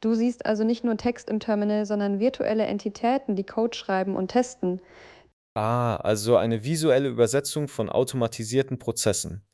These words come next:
Speaker 2: Ich kann mir vorstellen, dass man Fehler dann viel schneller erkennt.
Speaker 1: Genau. Das Team sagt, "Schau deinen K-I-Agenten beim Bauen zu, live in drei D."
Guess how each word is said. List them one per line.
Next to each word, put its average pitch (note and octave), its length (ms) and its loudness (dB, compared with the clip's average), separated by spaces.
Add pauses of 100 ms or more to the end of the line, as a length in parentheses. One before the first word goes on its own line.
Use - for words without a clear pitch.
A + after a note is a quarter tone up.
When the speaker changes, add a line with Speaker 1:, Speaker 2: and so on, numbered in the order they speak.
(240)
Speaker 2:
Ich - 100 -10
kann D#3 140 4
mir E3 100 2
vorstellen, D3 760 2
dass A#2 220 0
man G#2+ 140 -4
Fehler C#3+ 380 2
dann G#2+ 200 -2
viel D#3+ 280 -2
schneller A#2+ 420 2
erkennt. E2+ 460 -8 (260)
Speaker 1:
Genau. G#3+ 520 0 (340)
Das G#3+ 240 -2
Team C4 300 2
sagt, G#3 480 -2
"Schau A3+ 320 -2
deinen A3 220 2
K-I-Agenten G3+ 840 -4
beim F#3+ 220 -2
Bauen F#3+ 300 -2
zu, F#3+ 340 -6 (320)
live G3+ 400 2
in G#3+ 100 -2
drei G3 240 0
D." F#3+ 360 -2